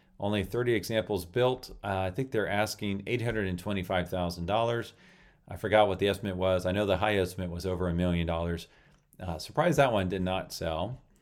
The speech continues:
Now, Bonhams did have hit one out of the park. Uh, they had this incredible nineteen sixty-seven Ferrari four twelve P, uh, Glickenhaus car. Uh, the estimate on this one I heard ahead of time was forty million dollars,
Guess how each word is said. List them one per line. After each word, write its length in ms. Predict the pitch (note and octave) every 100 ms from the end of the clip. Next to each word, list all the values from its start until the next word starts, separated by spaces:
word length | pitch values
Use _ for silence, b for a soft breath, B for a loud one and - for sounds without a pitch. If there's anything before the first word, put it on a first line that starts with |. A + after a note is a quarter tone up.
| b b b -
Now, 140 | G2
Bonhams 560 | F2 C3 D#3 C#3 A#2+ -
did 160 | D3
have 300 | C#3+ B2 G#2+ -
hit 180 | B2
one 160 | A2 G#2+
out 140 | G#2
of 80 | G2
the 60 | F2+
park. 440 | G#2 G2+ F2+ - - b b b -
Uh, 440 | G2 F#2 F2+ F2 F2
they 120 | G#2
had 260 | F#2+ A2 F#2
this 320 | F#2+ F#2 - -
incredible 800 | F#2+ - C#3+ C3+ A2 G2+ G2 - _ - -
nineteen 300 | A2 A#2 B2
sixty-seven 600 | - G#2+ G2 F2+ G2+ F#2+
Ferrari 300 | F2 G#2 G2
four 200 | F2+ A#2+
twelve 320 | A#2 A#2 G2+ -
P, 380 | B2+ B2 A2+ b b b b -
uh, 160 | F#2+
Glickenhaus 640 | F2 B2 - A#2 A2 G#2+ -
car. 480 | A2+ G#2+ G#2 G2 F2+ b b b b -
Uh, 120 | G#2
the 180 | F#2+ B2+
estimate 300 | G3 - D#3
on 80 | B2
this 200 | C3 C3+
one 120 | A#2+
I 120 | A2
heard 280 | G2 A#2+ A#2
ahead 280 | G#2+ F2+ C#3
of 60 | A#2
time 320 | A2 G2+ F#2+
was 220 | F#2+ F2+
forty 440 | - - C3 C#3+ B2+
million 360 | G2 F#2 F2+
dollars, 520 | F2 E2+ F2 F#2 F2+